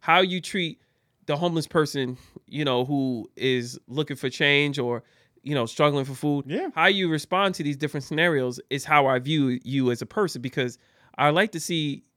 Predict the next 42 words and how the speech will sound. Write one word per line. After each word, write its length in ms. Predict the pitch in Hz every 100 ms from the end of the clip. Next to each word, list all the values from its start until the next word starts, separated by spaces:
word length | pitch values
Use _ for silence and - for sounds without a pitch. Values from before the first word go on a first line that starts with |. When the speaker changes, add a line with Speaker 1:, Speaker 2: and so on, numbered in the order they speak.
| _ _
Speaker 1:
how 200 | 135 156
you 260 | 151 147 165
react 480 | 139 139 147 135 -
to 60 | 131
people 500 | - 147 135 117 117 _ _
who 140 | 147
don't 360 | 131 139 170 156
know 180 | 151 127
you, 280 | 117 120 - _ _ _ _ _
who 460 | 156 147 139 131 -
are 140 | 131
complete 300 | 135 135 196
strangers 420 | 202 - 202 185 139
to 100 | 135
you, 120 | 127
that, 240 | 123 123 - _ _
you 120 | 160
know, 360 | 160 123 120 - _
they, 380 | - 135 131 107
they 140 | 90 135
have 160 | 143
no 320 | 147 185 185 - _ _ -
overhead 380 | 175 170 165 151
over 160 | 147
you. 260 | 147 143 139 _ _ _
And 340 | 135 139 135 -
I 120 | 135 156
look 200 | 180 175
at 80 |
that 140 | 160 143
as 280 | 135 127 -
sort 220 | 165 139
of 80 | 127
shaping 580 | - 147 143 135 120 - -
the 80 | 135
kind 200 | 147 123
of 60 |
person 320 | 156 139 135
I 40 | 123
wanna 180 | 123 120
be 180 | 123
around. 300 | 110 104 190